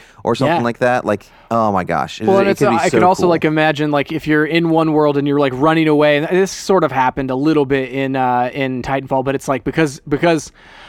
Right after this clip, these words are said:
Speaker 2: I'm really good at, like, you know, first-person shooters, it wasn't ever, like, super challenging, but, like, like, these enemies would get, like, super close to you, and then you'd flip, you know, in order to not take damage, and then you deal with the other enemies on the other side until you're in a,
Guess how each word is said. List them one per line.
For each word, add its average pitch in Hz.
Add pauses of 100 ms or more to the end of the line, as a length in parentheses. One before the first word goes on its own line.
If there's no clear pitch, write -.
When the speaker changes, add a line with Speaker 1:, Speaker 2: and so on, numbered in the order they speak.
Speaker 2:
I'm 156
really 160
good 147
at, 143
like, 135 (100)
you 151
know, 127 (280)
first-person 139
shooters, 196
it 165
wasn't 165
ever, 151
like, 131
super 208
challenging, 233
but, 190
like, 165 (180)
like, 147
these 147
enemies 175
would 139
get, 147
like, 139
super 220
close 214
to 190
you, 160 (320)
and 185
then 190
you'd 175
flip, 180 (320)
you 156
know, 160
in 156
order 156
to 151
not 151
take 139
damage, 143
and 147
then 147
you 151
deal 165
with 160
the 170
other 160
enemies 156
on 139
the 147
other 170
side 135 (300)
until 160
you're 147
in 147
a, 143